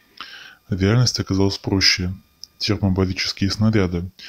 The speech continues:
По тем временам невиданной прогрессивности и мощности неядерный боеприпас. Прежде чем перейти непосредственно к теме, стоит затронуть причины и ход конфликта.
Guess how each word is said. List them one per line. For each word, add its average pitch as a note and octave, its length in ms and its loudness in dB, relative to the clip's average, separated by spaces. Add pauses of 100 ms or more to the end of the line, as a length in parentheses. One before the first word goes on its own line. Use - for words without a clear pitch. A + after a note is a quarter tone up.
(280)
По F#2+ 120 0
тем C3+ 180 2
временам A2+ 460 2
невиданной F#2+ 560 2
прогрессивности F#2+ 880 -4
и - 20 0
мощности G#2+ 680 -2 (680)
неядерный F#2+ 600 2
боеприпас. G2 800 -2 (1120)
Прежде C3 300 2
чем C3+ 240 0
перейти C3 420 0
непосредственно G2 720 0
к F#2+ 580 -2
теме, A2 640 0 (240)
стоит A#2 340 0
затронуть A#2 380 -4
причины G2 580 0
и - 20 -2
ход G2 240 -4
конфликта. G#2 680 -4